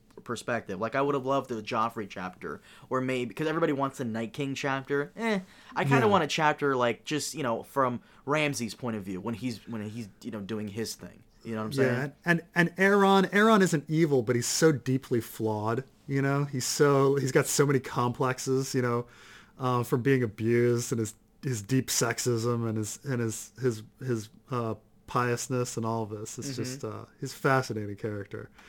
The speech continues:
Speaker 2: But so the, I don't know, like, but it's, yeah, it's too bad that all these new characters were cut 'cause they weren't, there wasn't enough time. So, you know.
Speaker 1: Like I said, I, I've said this before, I'll say it again. Game of Thrones could have gone on for, like, twelve seasons. M-,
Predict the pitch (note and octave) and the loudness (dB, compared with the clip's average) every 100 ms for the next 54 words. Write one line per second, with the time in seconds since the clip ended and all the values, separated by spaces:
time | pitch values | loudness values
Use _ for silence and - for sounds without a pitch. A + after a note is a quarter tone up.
0 | - - - - _ _ - A2+ A2+ B2+ | -20 -20 -20 -20 _ _ -6 -4 -4 -6
1 | C3 F3+ F3+ G#3 G#3 G3+ F3+ B2+ C3+ C#3+ | 0 2 6 6 4 2 0 2 2 2
2 | D3 - - - - - - F3+ F3+ F3+ | 0 -2 -14 -20 -20 -20 4 6 8 8
3 | F#3 F3 E3 - G3+ E3+ E3 D#3+ C3 A#2+ | 8 8 6 2 2 6 10 10 8 4
4 | C3 B2+ C3+ C3 B2 B2+ B2+ B2 A2+ A#2 | 0 2 4 4 4 0 2 2 2 -2
5 | G#2 A2 - A2+ G#2+ - G#2+ A2+ G#2+ A2 | -4 -6 -4 -4 -4 -8 -2 -2 -2 -4
6 | A2+ A2 G#2+ G#2 G2+ - G2 G2 G#2+ - | -4 -4 -4 -8 -10 -14 -14 -12 -14 -14
7 | - G#2+ A2 - _ _ _ _ - C3+ | -12 -12 -12 -16 _ _ _ _ -18 -16
8 | A#2+ D3+ E3 D3+ C#3 C3 - C3+ C#3 B2 | -4 -2 0 2 2 2 -2 -4 -6 -6
9 | A#2 C3 A2 G2+ A#2 G#2+ G#2+ G#2+ G#2 B2+ | -6 -2 -2 -2 -2 -2 -2 -6 -6 -4
10 | C3 A#2 A#2 A#2 A#2 - - G#2+ A2 G#2 | -4 -2 -2 -2 -4 -8 -8 -6 -4 -4
11 | G#2 G#2 - G2 F#2 - G#2+ G2+ - A2 | -4 -6 -6 -6 -6 -6 -4 -4 -4 -4
12 | A2 A2+ A#2+ - - _ _ D3+ | -4 -6 -6 -10 -16 _ _ -2